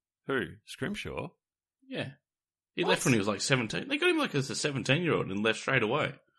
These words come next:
Speaker 1: What?
Speaker 2: Yeah, yeah, yeah, yeah.
Speaker 1: Okay.
Speaker 2: Yeah, like, he left, like, he,
Speaker 1: Yeah,
Speaker 2: he
Speaker 1: one
Speaker 2: did,
Speaker 1: or
Speaker 2: like,
Speaker 1: two years
Speaker 2: did a
Speaker 1: in,
Speaker 2: Horn,
Speaker 1: yeah.
Speaker 2: Horn Francis. He did a Horn Francis.
Speaker 1: Yeah, it
Speaker 2: Just
Speaker 1: was, like, two years in.
Speaker 2: Yeah. So.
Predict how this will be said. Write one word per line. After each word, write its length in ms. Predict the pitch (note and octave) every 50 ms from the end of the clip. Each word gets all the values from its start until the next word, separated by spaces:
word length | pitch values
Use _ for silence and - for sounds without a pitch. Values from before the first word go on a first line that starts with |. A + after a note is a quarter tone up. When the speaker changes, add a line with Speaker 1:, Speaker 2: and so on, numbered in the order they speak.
| _ _ _ _ D#3 D#3+ -
Speaker 1:
What? 400 | A3+ E4+ G#4 G4+ - - - - _ _ _ _ _ _ _ _ _ _ _ -
Speaker 2:
Yeah, 320 | D#4+ E4+ E4+ D#4+ D4+ D4+
yeah, 140 | C4+ G#3 -
yeah, 360 | - E2+ D#2+ - - - E2 - -
yeah. 580 | - - G2+ - _ _ _ _ _ - - A#2+
Speaker 1:
Okay. 200 | B2 - A#2 A#2 B2 _ _ _ _ _ _ _ _ _ _ - - -
Speaker 2:
Yeah, 200 | - C3 C#3 C#3 -
like, 200 | - G#2 G#2 -
he 120 | - D#3 F3
left, 280 | D3+ B2 G#2 - - - - - - - - _ -
like, 160 | - G#2+ - - - - -
he, 120 | - -
Speaker 1:
Yeah, 160 | G2+ G2 G2
Speaker 2:
he 100 | F#2+ -
Speaker 1:
one 80 | - A2+ A2+
Speaker 2:
did, 20 |
Speaker 1:
or 40 | -
Speaker 2:
like, 80 | E3 C#3+
Speaker 1:
two 100 | - A2
years 280 | G2 F#2+ F2+ F2 E2 D2+
Speaker 2:
did 100 | E3+ D#3+
a 40 | D#3
Speaker 1:
in, 60 | A#2
Speaker 2:
Horn, 180 | C#3 C#3 B2 E2+
Speaker 1:
yeah. 140 | D#2+ D#2
Speaker 2:
Horn 220 | D2+ C#3+ C3 A#2 F2
Francis. 420 | - G#2 F#2+ F2+ E2 - D#2+ -
He 80 | - G#2+
did 180 | C3 C#3 -
a 60 | A2+ F#2+
Horn 220 | G#2+ G#2 F#2 E2
Francis. 440 | - F2 E2 D#2 C#2+ - - - - -
Speaker 1:
Yeah, 60 | F2
it 20 |
Speaker 2:
Just 140 | F2+ F2 F2
Speaker 1:
was, 60 | G2+
like, 80 | G2 -
two 120 | - - G#2+
years 260 | F#2+ F2+ E2 D2+ D2+
in. 180 | D#2 D#2+ D#2 D#2+ - - - - - - _ _ _ _ -
Speaker 2:
Yeah. 180 | - - - - - _ _ _ _ _ _ - - -
So. 120 | - -